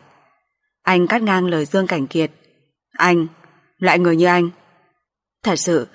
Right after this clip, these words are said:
đã bức anh đến phát điên. "Loại người như tôi thì sao?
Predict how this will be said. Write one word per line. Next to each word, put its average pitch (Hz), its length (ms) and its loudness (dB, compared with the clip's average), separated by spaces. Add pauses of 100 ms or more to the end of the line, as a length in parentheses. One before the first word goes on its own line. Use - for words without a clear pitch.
(140)
đã 143 180 0
bức 240 160 -2
anh 180 280 -2
đến 165 180 -4
phát 233 220 -4
điên. 180 280 -2 (800)
"Loại 180 240 0
người 180 180 2
như 180 120 2
tôi 180 160 2
thì 175 140 0
sao? 170 280 -2